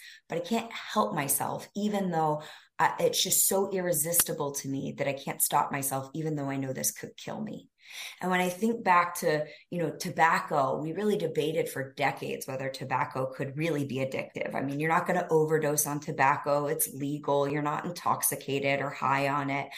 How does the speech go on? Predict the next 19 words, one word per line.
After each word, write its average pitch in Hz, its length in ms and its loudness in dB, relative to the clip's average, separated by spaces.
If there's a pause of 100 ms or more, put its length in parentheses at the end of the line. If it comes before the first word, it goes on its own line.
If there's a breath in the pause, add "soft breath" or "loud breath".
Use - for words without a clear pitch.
(340 loud breath)
But - 220 4
it's 226 280 8
the 285 120 4
most 214 280 4
deadly 175 380 0
addictive 156 440 -2
drug 147 260 -2
we 147 120 -8
have. 165 280 0
It - 180 -8
kills 156 280 0
the 139 100 -2
most 139 440 -2
people 143 520 -4
every 135 300 -4
year 147 340 -2
globally 151 680 -4
due 143 280 0
to 139 400 -2